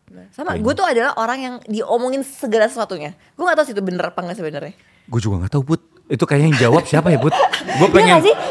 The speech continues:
Speaker 1: Karena
Speaker 2: gue juga
Speaker 1: gue
Speaker 2: pengen,
Speaker 1: tuh,
Speaker 2: gue
Speaker 1: karena
Speaker 2: juga
Speaker 1: gue
Speaker 2: pengen
Speaker 1: tuh,
Speaker 2: bisa bilang,
Speaker 1: iya
Speaker 2: "Ah, itu
Speaker 1: nggak
Speaker 2: bener,
Speaker 1: sih?
Speaker 2: Put," tapi kan gue
Speaker 1: Iya,
Speaker 2: siapa
Speaker 1: iya, makanya.
Speaker 2: gitu.
Speaker 1: Ya gue tuh masalahnya setiap emosi tuh gue sampaikan.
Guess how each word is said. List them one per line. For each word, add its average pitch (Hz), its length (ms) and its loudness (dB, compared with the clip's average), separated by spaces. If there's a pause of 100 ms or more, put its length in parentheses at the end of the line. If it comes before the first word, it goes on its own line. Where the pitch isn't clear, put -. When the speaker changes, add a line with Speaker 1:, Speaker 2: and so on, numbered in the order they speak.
Speaker 1:
Karena - 100 6
Speaker 2:
gue 254 140 8
juga 233 140 8
Speaker 1:
gue - 100 6
Speaker 2:
pengen, 226 220 8
Speaker 1:
tuh, 202 80 -4
Speaker 2:
gue - 160 -10
Speaker 1:
karena 359 160 6
Speaker 2:
juga 440 100 10
Speaker 1:
gue 294 100 4
Speaker 2:
pengen 277 140 8
Speaker 1:
tuh, 226 100 8
Speaker 2:
bisa 202 200 6
bilang, 190 260 4
Speaker 1:
iya - 80 -4
Speaker 2:
"Ah, - 140 8
itu - 80 4
Speaker 1:
nggak 330 100 8
Speaker 2:
bener, 339 160 8
Speaker 1:
sih? 480 80 8
Speaker 2:
Put," 381 160 8
tapi 220 180 2
kan 320 200 -2
gue 135 180 -2
Speaker 1:
Iya, 131 60 0
Speaker 2:
siapa 233 180 0
Speaker 1:
iya, 440 300 4
makanya. 320 320 6
Speaker 2:
gitu. 247 200 0
Speaker 1:
Ya 285 140 4
gue 302 140 2
tuh 440 160 4
masalahnya 277 340 2
setiap 262 460 2
emosi 220 400 0
tuh 359 180 0
gue 233 220 6 (180)
sampaikan. 226 580 0